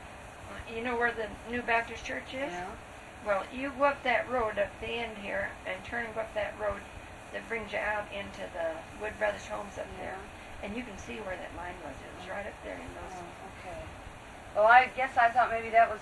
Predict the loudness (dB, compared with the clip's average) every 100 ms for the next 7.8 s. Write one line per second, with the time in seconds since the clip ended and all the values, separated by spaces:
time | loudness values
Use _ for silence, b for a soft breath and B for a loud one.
0 | -8 -6 -4 -4 -8 -10 -8 -6 -6 -8
1 | -8 -2 4 4 4 2 0 -2 -2 -4
2 | -10 -10 -6 -6 -4 -6 -6 -6 -6 -8
3 | -8 -8 -4 -2 -2 -4 -6 -6 -4 -4
4 | -4 -8 -12 -14 -14 -14 -14 -14 -14 -14
5 | -14 -14 -14 -14 -14 -14 -14 -14 -10 -6
6 | -6 -8 -10 -6 -4 -4 -6 -8 -4 2
7 | 2 2 -8 -4 2 2 2 -6